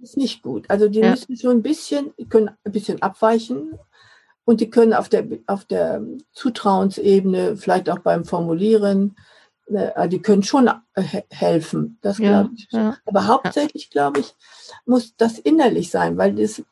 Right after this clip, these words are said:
Speaker 1: da kommt ja eine Doktormutter, Doktor, Doktorvater, glaub ich, noch weniger. Da kommen sie ja, kommt man ja nicht so ran. Das bleibt ja immer so ein, ein Abstand, ne?
Speaker 2: Mhm.
Speaker 1: Da könnte ich mir vorstellen, dass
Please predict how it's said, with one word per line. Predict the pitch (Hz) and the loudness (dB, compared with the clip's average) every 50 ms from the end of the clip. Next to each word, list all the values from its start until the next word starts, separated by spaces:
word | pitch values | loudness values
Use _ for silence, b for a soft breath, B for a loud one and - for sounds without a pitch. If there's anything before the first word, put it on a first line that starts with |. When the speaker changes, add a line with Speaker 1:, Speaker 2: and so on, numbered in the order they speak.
| - - - _ | -16 -16 -6 _
Speaker 1:
da | 208 208 | -4 -4
kommt | - - 247 233 233 226 | 0 2 2 2 4 4
ja | - 226 214 | 4 4 4
eine | 220 214 214 208 208 | 4 6 4 4 4
Doktormutter, | 226 214 214 214 - - 220 214 214 220 220 220 220 208 | 4 0 0 0 2 2 2 4 4 2 2 2 0 0
Doktor, | 208 214 208 202 _ - 208 202 - _ _ _ | 0 -2 -4 -4 _ -6 -6 -6 -8 _ _ _
Doktorvater, | - 214 208 - - 185 185 - - 202 208 214 220 214 | -8 -8 -6 -4 -8 -8 -8 -4 -2 -2 -2 -2 -4 -6
glaub | 214 208 202 196 196 | -4 -4 -4 -4 -4
ich, | 202 196 - | -6 -6 -6
noch | 196 185 185 185 | -6 -8 -6 -2
weniger. | 190 208 226 233 240 240 240 226 226 247 233 _ b b b b b b b b b b b _ _ _ _ | -2 0 0 0 0 0 -2 -4 -6 -6 -10 _ b b b b b b b b b b b _ _ _ _
Da | 214 208 208 | -2 -2 -2
kommen | 208 - 240 233 226 220 | 0 2 2 4 4 6
sie | 220 220 | 4 4
ja, | 214 - - | 2 2 -4
kommt | - - 226 214 - - | -2 -2 -4 -2 0 0
man | 214 220 220 | 2 4 4
ja | 220 214 214 | 4 4 4
nicht | 214 226 220 - - | 2 0 0 0 -2
so | 220 214 | -2 -2
ran. | 208 220 233 254 240 220 | 0 0 0 2 2 2
Das | 202 190 190 - 202 202 - | 0 -2 -4 -6 -8 -6 2
bleibt | - 214 233 226 - - | 4 4 4 2 2 0
ja | 220 | 2
immer | - 240 254 262 254 233 214 | 2 2 2 4 2 2 2
so | 202 202 185 | 0 -2 -4
ein, | 180 185 185 185 190 202 202 - | -4 -6 -6 -6 -6 -8 -8 -8
ein | - 190 180 175 190 196 196 - _ _ _ _ _ _ _ _ _ _ _ _ | -8 -8 -8 -6 -8 -8 -8 -10 _ _ _ _ _ _ _ _ _ _ _ _
Abstand, | - 202 - - - - 208 180 170 180 175 - - | -4 -4 -2 -2 -8 -6 -4 -4 -4 -6 -10 -10 -8
ne? | 190 214 247 - | -8 -8 -8 -6
Speaker 2:
Mhm. | - 226 208 202 190 190 190 196 - 196 190 190 196 202 _ _ | -4 -2 0 0 0 -2 -4 -4 -6 -4 -4 -4 -6 -8 _ _
Speaker 1:
Da | 214 214 | -2 0
könnte | 214 - 233 233 226 247 | 2 2 2 2 2 0
ich | 240 - - | -4 0 -2
mir | 240 233 | -2 -2
vorstellen, | - - 277 294 294 - 240 226 214 | 0 0 0 0 2 0 0 0 2
dass | 202 208 208 - | 0 -2 -2 -6